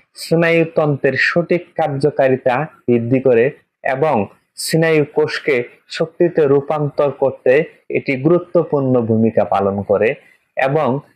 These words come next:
হৃৎপিণ্ডের সঠিক কার্যকারিতা বজায় রাখতে সহায়তা করে। থায়ামিন হাইড্রোক্লোরাইড এর অভাবে বেরি বেরি রোগ হতে পারে, যা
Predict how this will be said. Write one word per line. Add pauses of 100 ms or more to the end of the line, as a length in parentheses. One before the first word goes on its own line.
(200)
হৃৎপিণ্ডের (100)
সঠিক (140)
কার্যকারিতা (120)
বজায়
রাখতে (160)
সহায়তা
করে। (640)
থায়ামিন
হাইড্রোক্লোরাইড (340)
এর (260)
অভাবে (500)
বেরি
বেরি (100)
রোগ (160)
হতে
পারে, (580)
যা